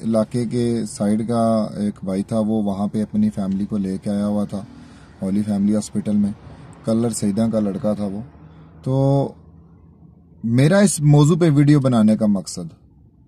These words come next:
ये भी आपको सवाल जो है वो आ रहा होगा कि ये भाई किस लाइन पे चले गए,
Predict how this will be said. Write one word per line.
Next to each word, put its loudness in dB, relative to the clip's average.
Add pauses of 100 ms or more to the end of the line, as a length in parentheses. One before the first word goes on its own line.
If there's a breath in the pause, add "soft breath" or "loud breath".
(140)
ये -2
भी 0
आपको -2 (300)
सवाल 0
जो 0
है 0 (180)
वो -2
आ -2
रहा -2
होगा -2
कि -4 (800)
ये 0
भाई -2
किस -8
लाइन 0
पे -4
चले -6
गए, -6